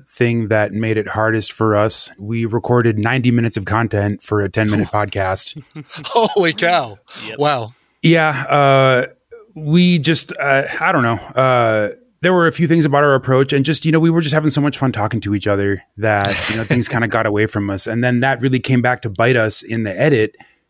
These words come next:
Speaker 1: because there were a lot of bits that referred to previous bits. And so if we were gonna cut one, we would have to cut the other.
Speaker 2: Um, tell me the, the concept behind Three Wizards and a Muggle.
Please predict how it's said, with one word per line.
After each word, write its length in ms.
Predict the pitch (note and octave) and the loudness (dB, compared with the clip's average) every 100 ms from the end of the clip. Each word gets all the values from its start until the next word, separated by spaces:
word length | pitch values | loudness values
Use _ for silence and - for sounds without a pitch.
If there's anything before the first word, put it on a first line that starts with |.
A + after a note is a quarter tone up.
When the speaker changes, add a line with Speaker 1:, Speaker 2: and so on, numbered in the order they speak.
| - | -6
Speaker 1:
because 760 | A#2 - A2+ A2 A2 G2+ - G#2+ | -6 -2 -2 0 -2 -6 -10 -8
there 260 | A#2 A#2 | -2 -2
were 540 | A2 A2 A2 A2 G#2+ G2 _ _ _ - | -2 -2 -2 0 -2 -6 _ _ _ -2
a 60 | B2 | 0
lot 160 | C3+ | 2
of 120 | A#2 | 0
bits 280 | F#2 C3+ C3+ | 0 0 0
that 180 | - A#2 | -2 0
referred 500 | A#2 - B2 B2 A#2+ | 0 0 2 2 2
to 80 | A#2 | -4
previous 500 | - A#2 A#2 C3+ C#3 | -4 -2 2 2 2
bits. 420 | A#2+ D3+ - - - | 2 0 0 -4 -4
And 140 | A2+ | -4
so 340 | A2 - A2 A2+ | -2 0 2 0
if 140 | G#2+ | 0
we 100 | B2 | -2
were 120 | A#2 A2+ | 0 0
gonna 200 | A#2 A2 | -2 -2
cut 260 | - G#2+ | -4 -4
one, 260 | G#2 A#2 B2 | 0 0 2
we 120 | A#2+ | 0
would 100 | A2 | 0
have 140 | A2+ - | -2 -4
to 60 | |
cut 220 | - A#2 | -4 -6
the 120 | - G2+ | -4 -2
other. 320 | A2 C3+ C#3+ - - - | 2 2 0 -4 -20 -6
Speaker 2:
Um, 240 | D#3+ E3 | -4 -2
tell 180 | F3 G#3+ | -2 -2
me 180 | A#3+ B3+ | 0 -4
the, 280 | A#3+ G#3+ G#3 | -2 0 0
the 100 | F3+ | -2
concept 460 | - F#3 F3+ E3+ C3 | -4 -2 0 -2 -2
behind 340 | B2 B2+ B2 | -4 -2 -2
Three 160 | - C3 | -4 -4
Wizards 460 | A#2 A2+ A#2 A2 | -2 -2 -2 -4
and 80 | A#2+ | -4
a 40 | G#2+ | -4
Muggle. 340 | G#2+ A2 A#2+ | -6 -8 -14